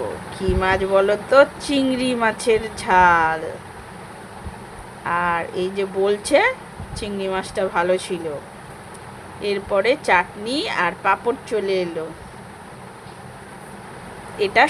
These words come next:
সন্ধেবেলায় বেগুনি আর ঝালমুড়ি আর একটা কাঁচা লঙ্কা আমি নিয়ে নিয়েছিলাম। এইবার রাতের খাবারে বসে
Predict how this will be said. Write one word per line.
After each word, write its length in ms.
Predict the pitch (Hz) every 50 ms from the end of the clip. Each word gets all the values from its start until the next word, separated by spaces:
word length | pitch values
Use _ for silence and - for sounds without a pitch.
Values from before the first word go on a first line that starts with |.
| - -
সন্ধেবেলায় 720 | 226 214 208 208 208 202 196 190 180 170 170 170 170 180 - 185 208
বেগুনি 500 | 190 190 190 190 208 208 208 220 254 285 330 440 494 - -
আর 80 | 175 170 175 -
ঝালমুড়ি 540 | - 180 175 180 185 190 190 196 202 254 294 320 247
আর 60 | 208 202 214
একটা 180 | - - 269 - -
কাঁচা 240 | - 285 277 - 294
লঙ্কা 260 | 294 302 294 285 - 302 294
আমি 100 | 294 285 285
নিয়ে 160 | 285 285 277 285
নিয়েছিলাম। 380 | 285 285 277 - 302 294 294 311 277 226 202
এইবার 260 | 202 196 208 - 196 196 262
রাতের 300 | 208 185 208 - 196 190 - -
খাবারে 340 | 202 180 180 180 180 175 175 175 160 185
বসে 220 | 180 180 - 180